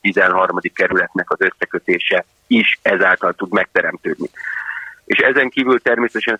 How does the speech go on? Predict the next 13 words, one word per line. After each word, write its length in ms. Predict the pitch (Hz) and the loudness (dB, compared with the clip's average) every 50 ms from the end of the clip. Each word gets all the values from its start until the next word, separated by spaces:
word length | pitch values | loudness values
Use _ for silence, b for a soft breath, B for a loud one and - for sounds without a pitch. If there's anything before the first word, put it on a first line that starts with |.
| _ | _
számos 320 | - 123 120 117 117 110 - - | 0 0 0 2 0 0 -2 -2
egyéb 340 | - 117 117 107 110 101 - | 0 0 0 0 0 -2 -2
közlekedési 640 | - 104 98 - 101 - - 95 92 95 92 - 98 | 0 -2 0 0 0 -2 -2 0 0 0 -2 -2 -4
fejlesztésre 680 | - - 95 92 92 92 - _ - 95 - - - 95 | -4 0 0 2 2 0 -2 _ -6 -6 -6 -4 -4 -4
is 80 | 90 - _ _ | -4 -4 _ _
szükség 380 | 104 98 - - - 98 90 | -14 -10 -8 -4 -2 -2 -2
van, 200 | 95 98 101 98 | 0 0 0 2
az 100 | 95 92 | 2 2
Ajtósi 520 | - 104 107 - - 104 101 - - 101 - | 2 2 0 0 0 -2 -4 -4 -6 -10 -8
tűr-, 480 | - 95 95 - - - - 101 98 - | -6 -6 -4 -4 -6 -4 -2 -2 -2 -2
tűrhet 360 | - 101 101 95 95 95 - - | -2 -2 -2 0 0 -2 -4 -4
sortól 460 | - 104 92 92 - - 101 95 92 | -2 -2 -2 -2 0 0 0 0 0
kezdve 520 | - - 95 92 - _ - 92 92 - | 0 -2 -2 -2 -2 _ -2 -2 -2 -2